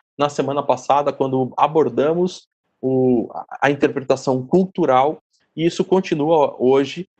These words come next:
a entender essa, esses valores de cultura sempre, e sempre vão ser,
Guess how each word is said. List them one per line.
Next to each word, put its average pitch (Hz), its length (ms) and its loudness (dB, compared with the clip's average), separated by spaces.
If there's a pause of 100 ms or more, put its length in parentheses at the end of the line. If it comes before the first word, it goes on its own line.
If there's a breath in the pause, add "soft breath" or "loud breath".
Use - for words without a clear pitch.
(140)
a 120 220 -2
entender 165 640 0
essa, 147 340 -2
esses 123 380 -2
valores 127 500 2
de 131 120 -4
cultura 135 600 0
sempre, - 800 -4
e - 80 -4
sempre 185 640 -2
vão 131 160 -8
ser, 131 380 -2